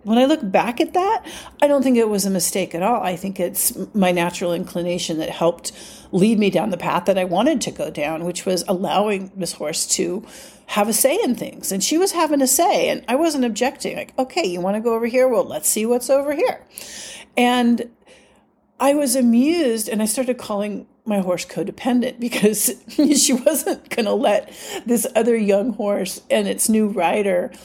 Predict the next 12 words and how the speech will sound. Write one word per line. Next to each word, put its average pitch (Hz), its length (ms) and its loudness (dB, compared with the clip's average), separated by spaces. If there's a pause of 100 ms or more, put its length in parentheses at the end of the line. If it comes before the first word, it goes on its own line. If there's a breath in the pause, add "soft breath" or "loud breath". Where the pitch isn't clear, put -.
(1200 loud breath)
risk 208 800 2
having 220 560 0
some 247 340 0
kind 214 380 -4
of 185 260 -2
a 180 60 -6
fallout - 840 0
from 196 160 4
the 196 80 4
horse 208 280 0
being 185 360 -2
frightened, 190 560 0